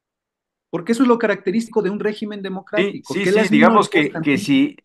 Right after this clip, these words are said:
Speaker 1: también
Speaker 2: que si
Speaker 1: tienen
Speaker 2: un,
Speaker 1: voz.
Speaker 2: si un gabinete lo integraran con, con alguno o dos miembros de los perdedores, porque son los mejores para esa área, eso sería un síntoma de, de civilidad, de diálogo,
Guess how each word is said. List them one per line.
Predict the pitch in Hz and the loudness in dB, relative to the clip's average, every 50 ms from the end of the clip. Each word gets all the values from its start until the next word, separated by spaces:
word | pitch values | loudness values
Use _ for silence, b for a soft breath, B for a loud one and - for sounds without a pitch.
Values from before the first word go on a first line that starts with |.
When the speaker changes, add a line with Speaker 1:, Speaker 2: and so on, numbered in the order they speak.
| _ | _
Speaker 1:
también | _ 175 175 175 202 240 247 | _ -6 -6 -4 -2 0 0
Speaker 2:
que | - 262 | 2 2
si | 220 214 | 2 2
Speaker 1:
tienen | - 151 165 | 4 4 4
Speaker 2:
un, | 190 196 185 190 180 170 156 139 120 | 4 2 -2 -4 -8 -10 -10 -12 -12
Speaker 1:
voz. | - 110 | -12 -12
Speaker 2:
si | - 139 160 | -2 0 0
un | 185 190 | 0 2
gabinete | 175 180 170 156 170 165 170 196 185 - - 147 123 | 2 2 4 2 0 0 0 0 0 0 0 0 0
lo | 117 117 120 120 | 2 0 0 0
integraran | 120 117 107 - 120 120 117 131 139 160 160 151 139 117 104 98 - b b b b b b b _ _ _ | -2 -4 -6 -4 -4 -2 0 2 2 2 2 2 0 -4 -8 -10 -14 b b b b b b b _ _ _
con, | - 113 110 110 113 113 | -6 -6 -4 -4 -6 -8
con | - - 110 107 107 107 | -10 -8 -6 -6 -4 -4
alguno | 104 104 110 131 147 160 147 120 107 | -4 -4 -2 0 0 0 2 2 2
o | 98 92 | 2 2
dos | 107 127 135 143 139 - - | 2 2 2 2 0 -4 -10
miembros | 95 110 127 139 135 110 110 101 87 87 | -6 -4 -2 -2 -2 -2 -4 -4 -4 -4
de | 98 95 | -6 -6
los | 92 95 - | -6 -8 -10
perdedores, | - _ 117 110 101 101 107 107 104 107 135 156 147 127 127 120 - | -4 _ -2 0 0 0 2 2 2 4 4 4 4 4 2 0 -2
porque | - - 98 87 - 101 | -6 -6 -6 -6 -6 -8
son | 95 - 117 127 135 139 135 - _ | -8 -4 -2 -2 -2 -2 -4 -10 _
los | - 110 117 107 98 | -2 -2 -2 -2 -2
mejores | 110 104 - - 135 175 214 226 - - | -4 -4 0 2 2 4 4 4 4 2
para | - - 107 101 107 110 | 0 0 0 0 0 0
esa | 117 107 - 120 104 98 | -2 -2 -2 -2 0 0
área, | 98 95 113 143 190 247 - _ _ _ _ _ _ _ _ _ _ _ _ | 0 0 0 -2 -2 -6 -10 _ _ _ _ _ _ _ _ _ _ _ _
eso | 143 131 - 165 160 | -4 -2 -2 -2 -4
sería | - 139 127 113 120 127 123 | -2 -2 -2 0 2 2 2
un | 127 127 120 | 2 0 -6
síntoma | - - 120 117 110 98 - 120 110 104 101 98 101 - - 85 | -8 -8 -8 -8 -8 -4 -4 -4 -2 -2 -2 -2 -4 -6 -8 -12
de, | 90 87 92 92 90 90 90 87 - b b b b b b _ | -12 -8 -6 -4 -4 -4 -4 -6 -8 b b b b b b _
de | - 90 101 92 | -8 -6 -6 -6
civilidad, | - - 101 95 98 92 92 101 98 98 110 110 110 113 113 110 | -6 -8 -8 -8 -8 -6 -6 -6 -4 -2 0 0 0 0 0 -2
de | 104 98 92 85 | -2 -4 -6 -6
diálogo, | 87 98 101 101 104 104 104 104 101 98 98 101 101 101 101 b | -4 -4 -2 -2 -2 -2 -2 -4 -4 -4 -4 -6 -6 -6 -6 b